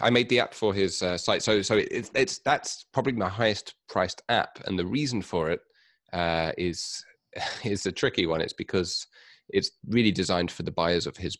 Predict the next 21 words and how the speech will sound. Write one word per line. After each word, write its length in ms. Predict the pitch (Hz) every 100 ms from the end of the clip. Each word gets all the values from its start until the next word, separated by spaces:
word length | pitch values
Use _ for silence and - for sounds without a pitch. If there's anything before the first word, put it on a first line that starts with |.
| _
book 300 | 85 - -
to 120 | - -
be 100 | 67
able 120 | -
to 160 | -
use. 320 | 50 50 50 -
And 100 | -
so 280 | - 71 71 - _ _ -
we're 60 | -
trying 180 | - 90
to 60 |
figure 240 | 87 78 76
a 60 |
way, 140 | 78 78
out 260 | - 76
a 40 | 64
way 160 | 78
of, 120 | 73 - -
of 80 | -
distributing 540 | - 78 - 76 -
it 100 | 76